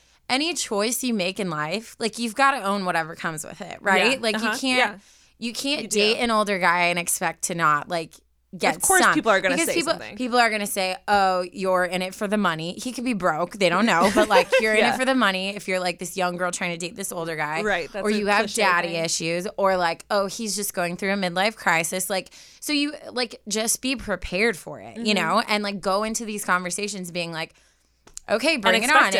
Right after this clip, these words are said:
Speaker 1: And,
Speaker 2: yeah.
Speaker 1: and, uh, well, are you gonna have kids? Like, is he gonna be, you, when you're this age, he's gonna be the, like, all
Speaker 2: Yeah.
Speaker 1: those things that come, just be, like, expectant of it. And
Speaker 2: Yeah.
Speaker 1: then also
Speaker 2: Just be like, "You
Speaker 1: have
Speaker 2: think I
Speaker 1: your,
Speaker 2: really haven't thought
Speaker 1: yeah,
Speaker 2: about that?"
Speaker 1: yeah.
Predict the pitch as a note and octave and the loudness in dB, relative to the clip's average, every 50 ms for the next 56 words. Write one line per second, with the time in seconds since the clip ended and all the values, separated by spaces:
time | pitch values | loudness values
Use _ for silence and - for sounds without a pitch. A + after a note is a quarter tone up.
0 | - - F#3+ - - A3+ G#3 F3+ G3 G3 F#3 F3+ - - - - - A3+ G#3 F#3+ | -2 -2 -4 -4 -4 -2 -2 0 0 0 -2 -4 -8 -12 -14 -10 -6 -4 -2 -2
1 | G3 F#3 - - - - G#3 G#3 G#3 G3 F3 F3 F3 F3+ E3 E3+ D#3+ D3+ - - | -2 -4 -8 -4 2 4 4 6 4 4 2 2 0 0 0 0 -2 -2 -2 -4
2 | E3+ D#3 F3 A#3+ A#3 A#3 B3+ A3 F3+ - F3+ E3+ - - G#3 F#3 F#3+ F#3 F3+ E3 | -2 0 0 0 2 2 2 2 2 2 -2 -4 -4 -4 -4 -4 -2 -2 -2 -4
3 | F3+ F#3 - A#3+ A3+ G3+ F#3+ - F#3+ F#3+ G#3 G3 G3 F#3+ G3 A3+ A#3+ G#3+ A#3 C#4 | -6 -6 -6 -4 -4 -4 -4 -2 0 2 2 2 2 2 2 0 2 2 2 2
4 | D4+ B3+ - G3+ F#3 F#3+ F#3+ - - A#3+ B3 G#3 G3+ G#3 G3 G3+ F#3 G#3 G3 A#3+ | 2 2 2 2 2 2 0 -2 -2 -2 -2 -2 -2 -4 -4 -4 -4 -2 -2 -2
5 | A#3 - - A#3 A#3+ A#3 A#3 - - A3 G#3 G#3+ A3 B3 C4 B3+ - - A#3 A3 | -2 -2 -2 0 0 0 0 0 0 2 2 4 2 2 0 -2 -2 -4 -6 -6
6 | G#3+ G#3+ G3 F#3 - - E3+ D#3+ F3 F#3 G#3 A3 - - - - - - - A3 | -4 -6 -6 -4 -2 0 0 0 0 -2 -6 -12 -16 -20 -20 -20 -14 -6 -4 -4
7 | A#3+ A3+ A3 G3+ G#3+ A3 A3 G#3+ G3 F#3+ F#3+ - - F3+ F3+ - - - E3 E3 | -4 -4 -6 -6 -6 -4 -2 -2 -4 -4 -6 -8 -12 -10 -8 -8 -8 -8 -10 -12
8 | E3 - - - A3+ B3+ C#4 C4+ - C4+ C4+ C4 D4 C#4+ D4 C#4+ - - G3+ G3+ | -12 -8 -6 -2 0 0 0 2 2 2 2 2 2 0 0 0 -2 0 0 2
9 | A3+ F#3+ F#3+ F3+ - F#3+ F#3 G3 - - A3 G#3 G#3 G#3 - - A3 A3 G#3+ - | 2 0 0 0 0 2 2 2 0 0 -2 -2 -2 -4 -4 -4 -4 -4 -4 -2
10 | A#3 G3+ F3 F3+ F#3 A#3+ B3+ A#3 G3+ G3+ G#3 G3+ G3+ G3+ G#3 G3+ G#3 G#3 G3 G#3 | 2 2 4 4 4 4 4 4 4 2 2 2 2 2 2 2 2 2 2 0
11 | F#3+ F#3 B3+ D4 A#3+ F3+ G#3+ G3+ G#3 - A3 A#3 A#3+ C#4+ B3+ D4+ D4+ - | 0 2 4 4 4 6 6 4 4 4 2 2 2 0 2 4 4 4